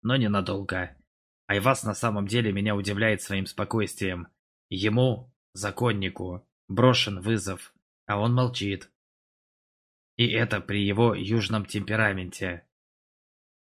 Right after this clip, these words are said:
Константин немного помолчал, закурил сигарету.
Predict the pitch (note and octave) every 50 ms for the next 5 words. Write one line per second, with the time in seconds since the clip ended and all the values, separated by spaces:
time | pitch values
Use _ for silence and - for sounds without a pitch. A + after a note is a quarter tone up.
0 | _ _ A2 G#2 - - - A#2 A2 - - F3+ F#3+ F3+ C#3+ A2+ A2 A2+ B2+ B2
1 | C3 B2 A#2+ A2 G#2 G#2+ G#2+ G#2 - - A2 G#2 G2+ F#2+ F#2+ - - _ _ _
2 | - G#2+ - A2+ - - A2 A#2+ C#3 D3 - - G#2+ - G#2+ G2+ G2+ G2 F#2+ G2
3 | G2+ G2 F#2+ G2 -